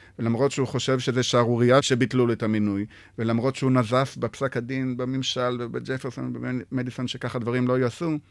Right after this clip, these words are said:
הוא טען שעצם התביעה מבוססת על חוק שהוא לא חוקתי, שהוא בניגוד לחוקה.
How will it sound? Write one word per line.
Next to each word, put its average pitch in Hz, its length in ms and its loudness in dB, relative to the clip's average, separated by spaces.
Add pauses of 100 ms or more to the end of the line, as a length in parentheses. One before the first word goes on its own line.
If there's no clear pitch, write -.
(320)
הוא 143 100 -6
טען 175 260 -2
שעצם 214 420 2
התביעה 143 480 0 (460)
מבוססת 170 560 0
על 143 120 2
חוק 135 440 2 (600)
שהוא 135 400 2
לא 131 280 4
חוקתי, 120 480 -6 (140)
שהוא 120 200 -4
בניגוד 120 400 0
לחוקה. 120 360 -4